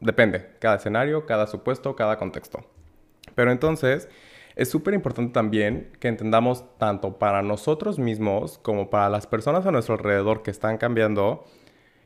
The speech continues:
que el autocuidado y el ponerse siempre en primer lugar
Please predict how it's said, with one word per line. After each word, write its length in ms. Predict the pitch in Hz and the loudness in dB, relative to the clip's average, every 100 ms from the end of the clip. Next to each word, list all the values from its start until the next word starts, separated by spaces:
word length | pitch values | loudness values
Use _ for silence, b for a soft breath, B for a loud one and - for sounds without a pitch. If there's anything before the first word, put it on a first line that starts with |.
| _ | _
que 380 | 123 120 - - | 2 2 2 0
el 160 | 123 120 | 2 2
autocuidado 920 | 120 120 113 123 123 139 127 123 - | 2 0 -2 0 4 4 2 0 -2
y 160 | - 117 | -2 -2
el 120 | 113 | -2
ponerse 680 | - 117 131 151 - 185 - | -2 0 0 -2 -4 -4 -4
siempre 680 | - 139 131 123 120 131 - | -6 -2 -2 0 0 0 -4
en 120 | 110 | -6
primer 380 | - 110 113 127 | -4 -2 -2 0
lugar 580 | 131 117 101 107 - | -2 2 2 2 -4